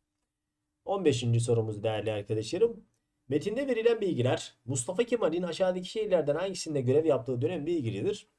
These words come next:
Mustafa Kemal ile ilgili soru geliyor, o yüzden dikkat edin. Hürriyet Cemiyeti adında bir dernek kurduk.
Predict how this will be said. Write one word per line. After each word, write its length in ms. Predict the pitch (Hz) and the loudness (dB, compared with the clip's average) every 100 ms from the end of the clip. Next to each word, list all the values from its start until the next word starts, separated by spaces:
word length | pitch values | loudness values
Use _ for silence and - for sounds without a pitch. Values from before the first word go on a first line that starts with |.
| - | -8
Mustafa 340 | 143 160 180 | -6 -2 -2
Kemal 260 | 180 170 170 | -2 -2 0
ile 120 | 160 | 0
ilgili 200 | 147 160 | 2 0
soru 180 | 170 170 | 0 -2
geliyor, 320 | 160 175 233 | -2 -2 0
o 60 | 185 | 0
yüzden 260 | 147 185 | 0 -4
dikkat 200 | 185 127 | 0 2
edin. 180 | 117 117 _ _ _ _ _ _ _ _ _ _ _ _ _ _ _ _ 120 | 2 -2 _ _ _ _ _ _ _ _ _ _ _ _ _ _ _ _ 0
Hürriyet 320 | 127 247 - | 2 4 4
Cemiyeti 380 | 220 180 165 190 | 4 4 4 4
adında 300 | 156 160 151 | 6 4 4
bir 140 | 123 | 4
dernek 300 | 107 104 95 | 2 2 -4
kurduk. 340 | - 104 - | -8 -16 -20